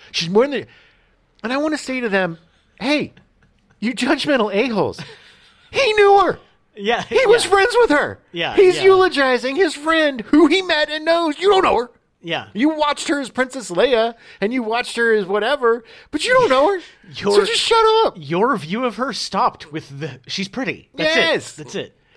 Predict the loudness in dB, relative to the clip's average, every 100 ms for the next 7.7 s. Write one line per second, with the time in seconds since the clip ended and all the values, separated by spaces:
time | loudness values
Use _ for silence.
0 | _ -4 -2 -2 -6 -10 -10 -10 -10 -10
1 | -10 -12 -12 -14 -14 _ _ _ -8 -8
2 | -4 -6 -6 -6 -2 -2 -2 -8 -12 -16
3 | -14 -8 -6 -6 -6 -8 -10 -20 _ -10
4 | -8 -6 -6 -6 -8 -8 -8 -8 -10 -8
5 | -8 -10 -10 -10 -10 -16 -20 _ _ -14
6 | -14 _ _ _ -8 -4 -2 0 0 -2
7 | -6 _ _ _ _ -6 0